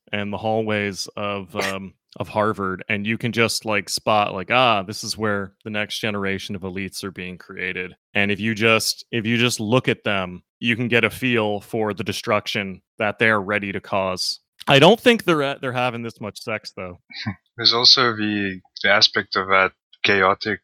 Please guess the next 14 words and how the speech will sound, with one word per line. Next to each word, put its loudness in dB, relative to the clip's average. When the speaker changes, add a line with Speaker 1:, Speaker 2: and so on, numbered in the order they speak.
Speaker 3:
uh, 2
room -4
they 4
rent 0
in -6
California. -2
It's 4
supposed 4
to -2
be 0
sort 4
of -2
the, -6
the 2